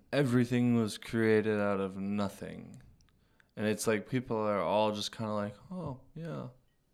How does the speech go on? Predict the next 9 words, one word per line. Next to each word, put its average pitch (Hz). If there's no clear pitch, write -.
that's 123
what 123
science 127
says," 117
you 110
know? 101
You 120
know, 107
like, 98